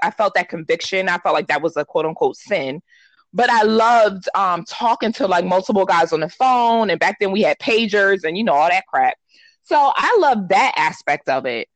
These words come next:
And, um, when I came, when I figured out what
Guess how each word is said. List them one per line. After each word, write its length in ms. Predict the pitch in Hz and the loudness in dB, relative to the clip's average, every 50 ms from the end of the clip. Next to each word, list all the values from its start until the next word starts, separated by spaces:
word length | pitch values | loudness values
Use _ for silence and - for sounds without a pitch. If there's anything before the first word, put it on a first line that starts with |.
| _ _ _ _ _ _ - | _ _ _ _ _ _ -2
And, 580 | 208 214 208 202 202 202 196 196 196 190 170 - | 0 0 2 2 0 0 0 -2 -2 -4 -6 -6
um, 520 | - 208 202 202 196 190 185 185 185 175 - _ _ | -4 -2 0 0 0 0 0 -2 -4 -6 -12 _ _
when 260 | - 180 202 208 214 | -4 -2 0 0 2
I 160 | 214 214 208 | 0 0 0
came, 640 | 208 - - 247 285 247 277 277 277 262 247 226 - - | -2 -4 -6 -4 -2 -2 -2 -2 -4 -4 -6 -6 -6 -4
when 120 | 180 208 202 | -4 -2 -2
I 100 | 190 226 | -2 -4
figured 340 | - - 262 285 349 294 | -4 -4 -2 -2 0 0
out 280 | 269 233 220 190 - 185 | 0 0 0 0 0 0
what 340 | 190 208 202 185 185 151 | 0 2 4 4 2 2